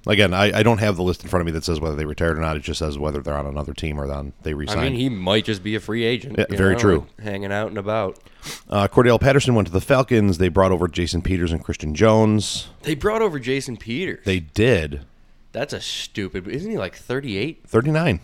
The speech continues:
Speaker 2: <laughs> Oh, Jesus, even worse.
Speaker 1: Uh, he played forty-four point nine percent of the snaps with Philadelphia last,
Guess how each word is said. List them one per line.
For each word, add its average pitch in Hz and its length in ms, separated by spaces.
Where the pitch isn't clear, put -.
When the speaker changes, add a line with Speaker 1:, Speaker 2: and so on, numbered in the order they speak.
Speaker 2:
<laughs> - 100
Oh, 170 160
Jesus, 123 560
even 107 260
worse. 110 320
Speaker 1:
Uh, 92 240
he 98 160
played 110 320
forty-four 113 480
point 110 300
nine 101 260
percent 95 360
of 85 100
the 80 80
snaps 98 340
with 80 180
Philadelphia 78 520
last, 67 200